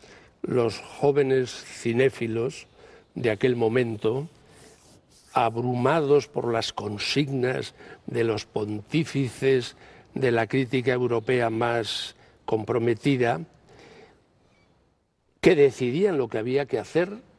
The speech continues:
lo que había que ver y lo que había que aplaudir,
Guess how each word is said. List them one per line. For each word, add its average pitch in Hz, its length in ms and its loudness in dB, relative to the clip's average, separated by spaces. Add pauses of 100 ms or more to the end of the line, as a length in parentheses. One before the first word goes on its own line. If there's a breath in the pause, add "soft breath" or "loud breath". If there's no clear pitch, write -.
(360 soft breath)
lo - 160 -6
que 110 100 0
había 127 240 2
que 110 140 -4
ver 196 340 2 (560 soft breath)
y 123 120 -2
lo 113 100 2
que 113 80 -2
había 117 240 2
que 123 100 0
aplaudir, 117 640 0